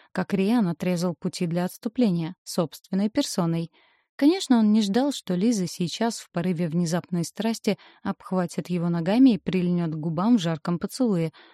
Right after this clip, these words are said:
но она его снова озадачила. Хотя и покраснела, но выдала с максимальным презрением. «Ты ведешь себя не как джентльмен», но при этом даже не попыталась оттолкнуть.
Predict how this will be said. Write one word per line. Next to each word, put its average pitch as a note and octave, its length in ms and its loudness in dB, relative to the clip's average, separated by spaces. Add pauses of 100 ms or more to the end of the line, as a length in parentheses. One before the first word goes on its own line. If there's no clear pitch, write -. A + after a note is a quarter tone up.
(120)
но G#3 160 4
она F3 200 2
его G3 120 0
снова E3+ 360 0
озадачила. F3 640 -4 (380)
Хотя C4+ 240 -2
и E4 80 0
покраснела, A#3 680 0
но G3+ 140 4
выдала A#3+ 360 0
с - 100 -8
максимальным E3+ 640 -2
презрением. F3 680 0 (600)
«Ты A3+ 100 4
ведешь E3+ 320 0
себя F3 260 -2
не A3 140 2
как B3 220 0
джентльмен», F3 720 -2 (420)
но F3+ 220 -2
при F#3 240 0
этом E3 500 -4
даже F3 260 -2
не F3 140 0
попыталась E3+ 680 -6
оттолкнуть. C4+ 680 0